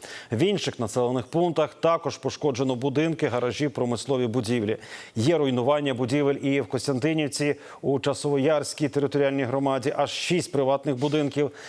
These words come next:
багатоповерхівка і промислова будівля. Водночас триває евакуація людей з лінії фронту. Вивезли сто двадцять три людини, зокрема восьмеро дітей.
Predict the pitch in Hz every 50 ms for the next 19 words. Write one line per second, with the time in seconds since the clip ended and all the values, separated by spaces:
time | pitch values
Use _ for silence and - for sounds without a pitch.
0 | - - - 131 170 180 180 151 - 156 143 143 - - 160 185 175 - 170 156
1 | - 143 - 131 127 127 - - 143 135 127 104 123 113 107 117 104 104 110 -
2 | - - - - - - - 151 160 190 226 - 196 165 - - 175 175 202 202
3 | 190 185 170 160 - 165 190 190 - 180 160 160 160 170 190 180 147 120 156 185
4 | 196 185 175 165 - - 180 196 190 156 127 147 139 131 160 170 170 156 135 160
5 | 170 151 - - - - - - 196 190 160 156 170 165 165 - 170 160 - -
6 | 170 165 151 147 147 127 160 175 180 175 160 127 120 131 - 147 156 151 151 147
7 | 139 - - - - - - - - 131 156 - - - 135 123 120 107 - -
8 | 110 101 135 131 - - 107 -